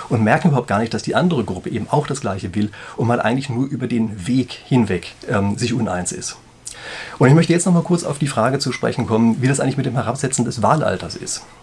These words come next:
Also es ist ja schon eine merkwürdige Inkonsistenz in unserem Wahlsystem, dass wir nach oben hin unbegrenzt wählen können, aber die ersten siebzehn Jahre lang nicht wählen. Also es ist eine merkwürdige Inkonsistenz, da bin ich auf jeden Fall dabei, dass das etwas seltsam ist. Ähm,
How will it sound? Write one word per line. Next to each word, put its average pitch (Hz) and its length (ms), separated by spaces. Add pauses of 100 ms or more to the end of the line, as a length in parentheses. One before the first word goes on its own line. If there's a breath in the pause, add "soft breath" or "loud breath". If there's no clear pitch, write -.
(200)
Also 131 200
es 120 60
ist 117 80
ja 147 80
schon 151 160
eine 135 80
merkwürdige 143 440
Inkonsistenz 123 640
in 104 60
unserem 107 320
Wahlsystem, 120 600 (420 loud breath)
dass - 180
wir 131 60
nach - 220
oben 160 260
hin 147 100
unbegrenzt 135 480
wählen 127 260
können, 185 200
aber 113 160
die 120 120
ersten 131 200
siebzehn 143 320
Jahre 104 200
lang 113 180
nicht 123 240
wählen. 87 340
Also - 80
es 127 60
ist 127 60
eine 156 80
merkwürdige 160 380
Inkonsistenz, 117 560
da 110 80
bin 117 120
ich 117 80
auf 104 80
jeden 123 120
Fall 131 140
dabei, 98 340
dass 127 140
das - 200 (120)
etwas - 240
seltsam 98 380
ist. - 260 (1200 loud breath)
Ähm, 135 300